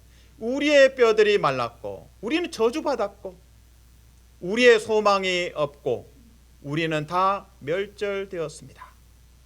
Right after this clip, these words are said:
이런 생각 많이 하죠. 우리 자신도 그렇습니다. "아이고야, 이 나이에 내가 뭘 했나? 태평양 건너와서 미국에서 과연 뭘 했나?"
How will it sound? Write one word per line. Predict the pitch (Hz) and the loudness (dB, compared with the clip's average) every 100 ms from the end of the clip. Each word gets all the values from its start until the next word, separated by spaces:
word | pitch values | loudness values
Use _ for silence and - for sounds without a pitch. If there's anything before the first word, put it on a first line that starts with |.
| - | -12
이런 | 214 262 | -4 -2
생각 | 254 226 196 | -2 -4 -4
많이 | 104 131 180 | -6 -6 -8
하죠. | 196 - 110 - - - - | -12 -16 -20 -20 -20 -20 -10
우리 | 180 262 | -6 -2
자신도 | 196 254 285 | -4 -4 -6
그렇습니다. | 170 143 - - - - - _ _ - - - | -4 -6 -8 -18 -20 -20 -20 _ _ -20 -20 -10
"아이고야, | 175 175 160 - - - - - - - | -6 -6 -8 -12 -18 -20 -20 -20 -20 -18
이 | 190 | -8
나이에 | 208 208 175 | 0 0 2
내가 | 160 175 | 0 -2
뭘 | 147 175 196 | -2 -2 -4
했나? | 170 151 131 - - - _ _ - - - - - - | -6 -12 -18 -20 -20 -20 _ _ -20 -20 -20 -20 -20 -6
태평양 | 262 262 247 233 214 | 0 2 2 2 0
건너와서 | 175 180 185 165 160 170 147 | -2 0 2 2 2 2 2
미국에서 | 143 269 247 214 202 190 | 0 -2 0 0 -2 -4
과연 | 170 196 180 | -4 -4 -2
뭘 | 147 214 226 | 0 2 0
했나?" | 185 170 156 | -4 -12 -14